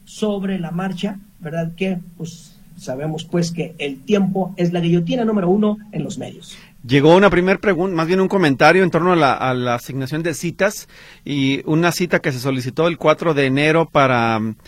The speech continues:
Speaker 2: el trámite de actualización o, o la constancia de situación fiscal tan llevada y traída, se
Speaker 1: Sí.
Speaker 2: otorgó el día once de enero, entonces fueron como seis días más o menos de distancia. No sé si eso es un promedio, es poco, es mucho,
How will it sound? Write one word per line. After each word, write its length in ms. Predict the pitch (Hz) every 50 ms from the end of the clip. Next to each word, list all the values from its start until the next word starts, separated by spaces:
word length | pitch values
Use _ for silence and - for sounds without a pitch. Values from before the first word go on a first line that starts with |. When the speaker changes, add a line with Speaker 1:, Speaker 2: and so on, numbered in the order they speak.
| - 170 - - - _
Speaker 2:
el 580 | - - 123 120 117 117 117 117 120 120 117 110
trámite 480 | - 143 147 160 165 139 - 156 143
de 140 | 131 131 139
actualización 800 | 135 127 - 151 131 127 123 - 127 120 - - 147 147 156 156
o, 100 | 143 135 - -
o 120 | 131 131 127
la 560 | 127 120 120 117 113 113 113 110 113 113 113 -
constancia 400 | - 135 131 - 156 156 170 170
de 80 | 151
situación 420 | 123 127 - - 127 135 147 151 -
fiscal 340 | - 143 - - 156 151
tan 380 | - 170 151 143 135 123 110 - _
llevada 460 | - 120 117 127 127 135 147 156 160
y 60 | 147
traída, 460 | - 143 127 131 143 151 165 180 202 - - - - - -
se 260 | - - - 156 143
Speaker 1:
Sí. 20 | 135
Speaker 2:
otorgó 460 | 185 185 180 147 131 127 131 156 160
el 100 | 156 143
día 240 | 147 160 165 170 -
once 400 | - 156 160 180 170 - 185 175
de 100 | 143 147
enero, 380 | 147 143 156 175 180 170 160 151
entonces 460 | 143 131 - 160 156 139 165 156 131
fueron 260 | - 156 156 156 160
como 180 | 139 151 143 135
seis 240 | 127 - 165 165 151
días 180 | 156 165 160
más 200 | 151 160 160 -
o 40 | 160
menos 200 | 165 160 160 143
de 80 | 151 139
distancia. 440 | 135 123 - 170 170 160 165 170 160
No 100 | 156 160
sé 120 | 156 185 175
si 100 | 185 180
eso 100 | 156 180
es 80 | 156
un 140 | 170 180 165
promedio, 420 | - 160 151 156 160 170 160 170 165
es 80 | 143
poco, 400 | - - 185 190 180 - 170 180
es 80 | 175 147
mucho, 460 | 170 185 202 - - 214 220 254 -